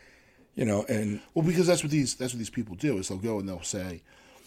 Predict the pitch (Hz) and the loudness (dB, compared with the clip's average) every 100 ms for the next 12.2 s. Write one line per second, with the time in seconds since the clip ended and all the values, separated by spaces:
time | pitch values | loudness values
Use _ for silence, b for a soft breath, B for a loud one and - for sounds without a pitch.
0 | B B B B B - 175 175 165 147 | B B B B B 4 6 8 6 6
1 | 139 139 135 147 170 151 156 - 131 - | 4 4 4 2 2 4 4 4 2 6
2 | 127 104 - 147 143 90 - - - b | 6 6 6 8 8 2 0 -2 -4 b
3 | b b b b b - 185 208 208 170 | b b b b b 0 2 2 2 2
4 | 120 127 101 113 85 - _ _ _ _ | 2 0 0 -2 -4 -10 _ _ _ _
5 | _ _ - 127 107 107 104 110 104 98 | _ _ -6 0 2 2 4 2 2 -2
6 | 104 - 185 175 196 143 175 180 190 160 | -8 2 6 10 10 8 6 8 8 10
7 | 147 151 135 131 131 127 117 113 117 107 | 10 10 10 6 6 4 2 2 0 -2
8 | 101 - - 139 131 - 131 123 127 110 | -4 -8 0 2 2 0 2 4 4 2
9 | 110 107 113 120 113 110 101 - b b | 2 0 0 2 2 0 -2 -10 b b
10 | b b b b - 131 - 135 95 - | b b b b 2 4 8 6 6 -2
11 | _ _ _ - 123 113 95 113 120 117 | _ _ _ -2 2 2 2 2 4 8
12 | 113 107 | 8 6